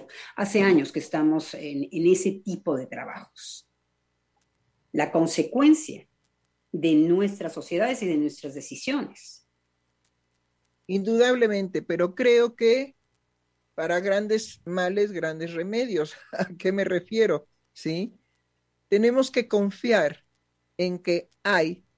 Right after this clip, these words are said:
Speaker 2: sujetos que definitivamente estaremos luchando porque el mundo no se destruya de esa manera.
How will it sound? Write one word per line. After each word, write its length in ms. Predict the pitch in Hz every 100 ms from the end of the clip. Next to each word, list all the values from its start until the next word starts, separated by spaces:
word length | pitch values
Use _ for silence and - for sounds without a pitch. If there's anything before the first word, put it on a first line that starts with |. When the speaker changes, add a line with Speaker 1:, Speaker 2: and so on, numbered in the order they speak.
| _ _ _
Speaker 2:
sujetos 840 | - - 196 - 240 240 170 160
que 180 | - 160
definitivamente 1200 | 156 165 165 160 160 175 175 175 175 175 190 160
estaremos 560 | 160 175 165 170 170 175
luchando 720 | 160 - 180 160 160 165 170 _ _ _ _
porque 520 | 170 170 175 156 151
el 100 | 156
mundo 520 | 180 226 202 139 117 _
no 140 | 160
se 180 | 165 165
destruya 540 | 151 - - 151 139 127
de 100 | 127
esa 180 | -
manera. 500 | - - - - -